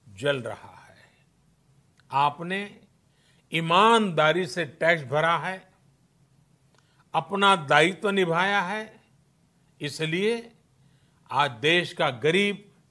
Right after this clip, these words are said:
इतने बड़े संकट से मुकाबला कर पा रहा है। मैं आज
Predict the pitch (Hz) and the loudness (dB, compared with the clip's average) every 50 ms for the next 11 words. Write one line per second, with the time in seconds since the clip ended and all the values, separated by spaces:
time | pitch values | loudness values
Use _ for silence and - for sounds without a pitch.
0 | _ _ _ _ _ _ _ _ _ _ - 262 294 - - - 277 269 269 262 | _ _ _ _ _ _ _ _ _ _ -6 -6 -6 -6 -2 0 2 4 6 8
1 | 247 226 196 160 160 180 180 185 190 185 165 - - 165 160 160 160 156 - 170 | 8 6 4 2 0 -2 0 0 -2 -4 -4 -6 -8 -10 -8 -10 -10 -8 -6 -6
2 | 160 127 - - 202 233 269 269 262 240 - - _ _ _ _ _ _ _ _ | -6 -6 -6 -4 -4 -2 -2 -4 -8 -14 -18 -20 _ _ _ _ _ _ _ _
3 | _ _ _ _ _ _ _ - 113 120 127 143 139 139 - 139 143 147 147 147 | _ _ _ _ _ _ _ -18 -14 -10 -8 -10 -10 -8 -4 -2 0 0 0 0
4 | 151 151 147 131 - - - 151 147 143 - - 120 113 107 98 95 95 - - | 0 0 0 -2 -4 -8 -6 -4 -4 -4 -6 -12 -16 -16 -16 -16 -18 -20 -20 -20
5 | - - - - - - - - _ _ _ _ _ _ _ _ _ _ _ _ | -20 -20 -20 -20 -20 -20 -20 -20 _ _ _ _ _ _ _ _ _ _ _ _
6 | _ _ _ _ _ _ _ _ - 120 123 131 123 - 127 139 151 160 170 170 | _ _ _ _ _ _ _ _ -16 -10 -10 -10 -10 -4 -2 0 2 2 2 0
7 | 170 160 - - - | -2 -6 -12 -20 -20